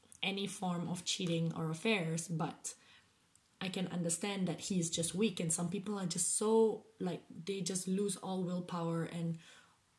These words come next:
all energy to with-, withhold him, themselves from the desires that they want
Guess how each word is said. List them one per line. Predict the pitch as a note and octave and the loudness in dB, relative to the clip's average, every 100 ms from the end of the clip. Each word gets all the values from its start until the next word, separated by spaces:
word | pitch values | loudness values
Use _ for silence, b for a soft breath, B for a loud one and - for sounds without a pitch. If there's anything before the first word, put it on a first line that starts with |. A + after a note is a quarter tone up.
| _ - | _ -6
all | F#3 F#3 F3 E3+ D#3+ - _ _ _ _ _ _ - | -2 0 2 2 0 -4 _ _ _ _ _ _ -6
energy | G3+ G3+ A3 G3 F3+ F3 | -2 2 2 4 2 2
to | E3 - E3 D#3+ D3+ D#3 | 2 0 2 2 0 0
with-, | F3 F3 - _ _ - | -2 -4 -16 _ _ -6
withhold | F3 F#3 - F3+ - G#3+ G3+ G#3+ F3+ | -4 -4 -6 -14 -6 2 4 4 2
him, | G#3+ F#3 - - | 0 -2 -2 -2
themselves | F3 E3+ - F#3 E3+ E3 | 0 2 2 2 0 0
from | - - E3 E3 E3 B B B B B B | 0 0 2 2 0 B B B B B B
the | F#3 | -2
desires | E3 G3 D#3+ E3+ E3+ E3+ F3 | 2 4 2 2 2 2 0
that | D#3+ | -2
they | E3+ | 0
want | E3 E3 E3 | 2 2 0